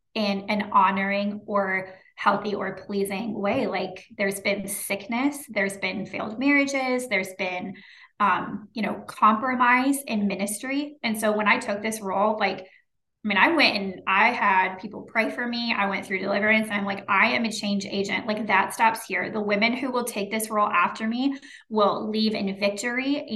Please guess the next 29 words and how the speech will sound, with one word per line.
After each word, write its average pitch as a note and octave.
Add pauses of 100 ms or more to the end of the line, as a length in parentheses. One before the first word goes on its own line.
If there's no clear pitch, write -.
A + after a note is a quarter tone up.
and F#3+
in G3
confidence A3+
and G3
in F#3
health. -
They G#3+
will G3+
complete A3
the A#3+
work, G#3
you G#3
know, G3
that F#3
God's F#3+
called F#3
them G3+
to G#3
do. G3
And G3+ (380)
we A3+
have A#3+
the A3
power G3+
to G3
declare F#3+
over G3+
our F#3+
lives, F#3+